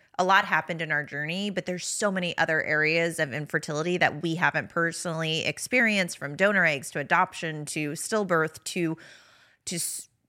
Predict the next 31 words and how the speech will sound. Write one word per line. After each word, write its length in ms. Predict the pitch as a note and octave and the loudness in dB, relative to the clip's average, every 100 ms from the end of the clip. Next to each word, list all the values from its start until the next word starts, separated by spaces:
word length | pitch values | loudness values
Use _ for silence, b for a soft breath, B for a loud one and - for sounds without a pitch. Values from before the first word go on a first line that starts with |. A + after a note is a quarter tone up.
| - | -10
to 100 | D3 | -4
so 200 | - G3 | 2 4
many 200 | G#3 C#3+ | 4 2
<laughs> 80 | A#3+ | 0
different 280 | D#3 F3 D#3+ | 2 2 4
things 440 | D#3+ D3 D3 D#3 | 4 4 0 0
that 360 | F3+ D#3+ D#3 - B B B B _ _ | 6 8 8 4 B B B B _ _
we 680 | F#3 E3 F3 E3 D#3+ D#3 D#3 | -6 -2 0 0 0 0 0
hopefully 420 | G3+ G#3 G3 F3 | -2 -2 -2 -2
will 160 | D#3+ D#3 | -2 -4
connect 640 | - E3 D3 - - - - - | -2 2 2 2 -8 -12 -14 -6
to 160 | F#3+ | 0
a 20 | D#3 | 2
lot 220 | D#3 E3 | 2 0
more 600 | E3 D#3+ D#3 D#3+ D#3 - _ _ | 0 4 6 6 4 0 _ _
people 580 | G3 E3+ F3 F3 F3+ F3 - | -4 2 4 4 2 2 4
out 200 | C#3+ - | 2 4
there 140 | D#3+ | 2
that 120 | D#3 D#3 | 4 2
are 100 | D3 | 2
listening 320 | D3 - D3+ | 0 -2 -2
to 60 | |
the 100 | D3 | -2
podcast 600 | D3 D#3+ F3+ F3 C#3 D3+ - | -2 0 2 4 2 2 2
that 260 | D3+ D3 | 2 2
want 380 | D3 D3+ D3 - | 0 2 2 2
to 120 | - | -6
relate 600 | D3+ D#3 C#3+ D#3 D3 - _ _ - | 0 0 0 -2 -2 -8 _ _ -10
to 440 | - F3+ E3 D#3 - | 0 0 2 -2 -6
their 320 | D3+ D3 C#3+ | 0 2 2
specific 720 | - D3 - D3 C#3 - | -2 -8 -8 -4 -6 -6